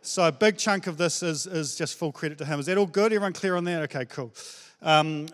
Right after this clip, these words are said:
but there's a, there's a percentage of Harvey in there. It'll, it'll grow probably as the sermon goes on. Um,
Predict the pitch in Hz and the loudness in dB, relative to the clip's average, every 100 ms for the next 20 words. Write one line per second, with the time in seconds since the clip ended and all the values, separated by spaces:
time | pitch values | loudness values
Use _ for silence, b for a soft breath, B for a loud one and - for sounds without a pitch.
0 | - 208 190 254 220 359 359 320 202 - | 2 2 2 0 -2 0 0 0 -2 0
1 | 202 160 151 127 160 151 139 143 143 147 | -2 -2 -4 -2 0 0 0 -4 -2 0
2 | 156 151 - - B B B - 165 139 | 0 -2 -10 -20 B B B -4 -4 -2
3 | 180 160 151 127 147 147 151 143 160 143 | -2 0 -2 -2 2 4 4 2 -2 -2
4 | 147 143 131 139 156 143 135 135 131 135 | -4 -4 -6 -8 -6 -6 -6 -8 -8 -10
5 | 131 123 B B B B - 156 151 156 | -14 -18 B B B B 0 2 2 0
6 | 185 | -6